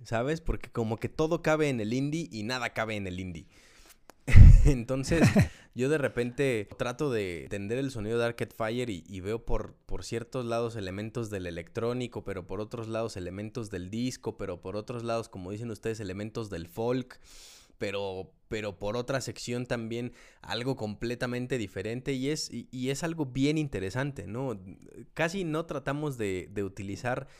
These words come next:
Speaker 1: Eh, frases comunes o palabras hechas, pero Arcade Fire me parece una banda genuinamente ecléctica.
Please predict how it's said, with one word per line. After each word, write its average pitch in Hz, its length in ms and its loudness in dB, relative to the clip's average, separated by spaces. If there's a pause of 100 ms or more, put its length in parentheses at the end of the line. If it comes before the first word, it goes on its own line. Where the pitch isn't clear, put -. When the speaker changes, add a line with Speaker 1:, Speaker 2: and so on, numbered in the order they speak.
(380)
Speaker 1:
Eh, 95 680 -8
frases 131 340 -8
comunes 113 480 -6
o 98 100 -8
palabras 113 440 -6
hechas, 131 200 -6
pero 98 400 -8
Arcade 113 300 -10
Fire 139 220 -4
me 113 100 -8
parece 113 240 -8
una 123 140 -4
banda 120 280 -6 (440)
genuinamente 120 800 -2
ecléctica. 104 680 -6